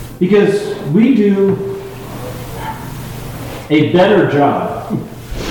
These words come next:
at serving God and honoring God rightly when we are informed through his word,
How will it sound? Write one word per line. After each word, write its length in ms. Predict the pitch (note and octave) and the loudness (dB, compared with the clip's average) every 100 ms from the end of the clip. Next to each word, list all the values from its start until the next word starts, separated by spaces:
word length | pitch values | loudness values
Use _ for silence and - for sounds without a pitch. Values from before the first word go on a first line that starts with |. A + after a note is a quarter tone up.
| D4+ | 0
at 260 | D#3+ D#3 - | 2 2 2
serving 400 | A3 G#3 F3 C3+ | 4 6 6 4
God 200 | C3 C#3 | 4 4
and 120 | C#3 | 2
honoring 440 | D#3+ G3 A3 E3 C#3+ | 4 4 6 6 6
God 240 | C#3 B2 | 4 4
rightly 340 | D3 A#2+ B2+ | 2 2 2
when 180 | C3 C#3+ | 4 6
we 140 | D#3+ D#3+ | 6 6
are 80 | D3+ | 6
informed 680 | C#3+ - C#3 A#2+ - - - | 2 2 2 2 0 -4 -2
through 200 | C3+ C3 | 2 2
his 120 | G2+ | 0
word, 480 | A2 A#2+ - - | 0 0 0 -4